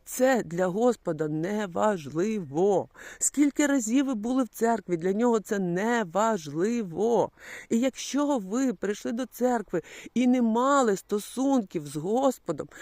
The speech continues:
не мали переживань, хтось каже: "Та кому треба ці переживання?" Да? А згадайте, як коли ви були молоді,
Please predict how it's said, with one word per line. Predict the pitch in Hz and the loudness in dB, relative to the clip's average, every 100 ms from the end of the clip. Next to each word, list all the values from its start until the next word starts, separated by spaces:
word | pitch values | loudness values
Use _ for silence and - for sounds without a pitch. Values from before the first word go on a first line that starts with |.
| - | -2
не | 226 254 | 4 6
мали | 254 202 262 294 254 202 | 4 4 6 6 6 2
переживань, | - 214 185 165 175 190 262 269 208 | -2 -2 -2 -4 -4 2 4 4 2
хтось | - 214 - | 0 -2 -2
каже: | 220 196 | -2 -2
"Та | 214 381 | -4 -4
кому | - 320 311 | 0 2 2
треба | 254 247 208 | 2 0 0
ці | - 202 | -2 -4
переживання?" | - 190 175 175 160 160 143 - - - - | -4 -4 -2 -4 -2 -2 -2 -6 -12 -18 -16
Да? | 156 151 214 311 453 427 - - - - | -12 0 2 4 2 -2 -12 -20 -8 -2
А | 269 277 285 262 | 4 6 6 6
згадайте, | 180 196 262 220 294 254 233 | 4 0 0 4 4 4 0
як | 220 226 | 0 -2
коли | - 240 240 | 0 0 2
ви | 202 | 0
були | 190 190 196 185 | 0 0 2 2
молоді, | 175 170 160 147 180 214 254 | 2 2 0 -2 -4 -2 -2